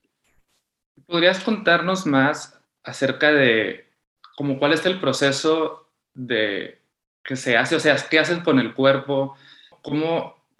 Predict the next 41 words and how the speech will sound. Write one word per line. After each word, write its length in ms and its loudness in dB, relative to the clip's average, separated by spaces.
lo 560 0
abres? 420 4
¿Cómo 500 -4
cómo 240 -2
conectas 600 4
con 120 2
ese 220 0
campo 280 -4
de 120 0
energía. 600 -2
Yo 100 -2
sé 140 -6
que 60 2
a 40 4
veces 180 -2
puede 160 2
ser 140 -2
difícil, 680 -4
y 260 -4
yo 120 6
es 80 -2
algo 200 2
que 60 0
he 40 -2
estado 200 2
intentando, 580 -2
quizás 300 -12
en 80 0
un 60 4
momento 260 4
más 160 4
te 100 -4
cuente 240 2
lo, 280 0
como 240 -4
mi 100 -4
práctica 640 2
en, 140 -2
en 100 -8
ese 140 -6
sentido, 420 -4